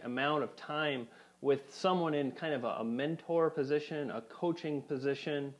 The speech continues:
and really establishing kind of a, a community or a bond between the student and the teacher. So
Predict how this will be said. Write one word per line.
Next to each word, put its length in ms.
and 200
really 260
establishing 1120
kind 200
of 120
a, 160
a 80
community 1000
or 180
a 80
bond 500
between 600
the 140
student 500
and 160
the 60
teacher. 480
So 380